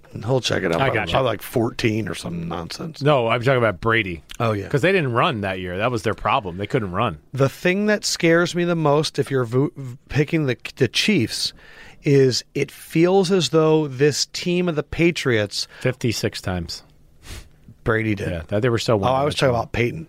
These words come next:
Speaker 2: Oh.
Speaker 1: For, like, the fourteen.
Speaker 2: Yeah.
Speaker 1: The thing that, if you're going with the Chiefs, scares me is it does feel like this Patriots team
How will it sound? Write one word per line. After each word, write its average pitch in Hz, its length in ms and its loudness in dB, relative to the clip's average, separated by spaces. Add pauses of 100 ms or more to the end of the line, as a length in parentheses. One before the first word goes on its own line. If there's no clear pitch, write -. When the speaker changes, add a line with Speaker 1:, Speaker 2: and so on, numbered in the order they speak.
Speaker 2:
Oh. 80 180 -8 (580)
Speaker 1:
For, 135 180 2
like, 95 160 -2
the - 80 -6
fourteen. - 580 -2
Speaker 2:
Yeah. 85 200 2 (2500)
Speaker 1:
The 131 140 0
thing 185 380 0
that, 170 120 2
if 151 140 0
you're 147 120 4
going 156 220 4
with 156 100 -2
the 131 60 2
Chiefs, - 320 2
scares 135 420 2
me 127 140 -2
is 113 340 -2 (100)
it 131 260 -4
does 160 340 4
feel 180 240 2
like 156 240 2
this 135 200 0
Patriots 143 680 2
team 107 480 -2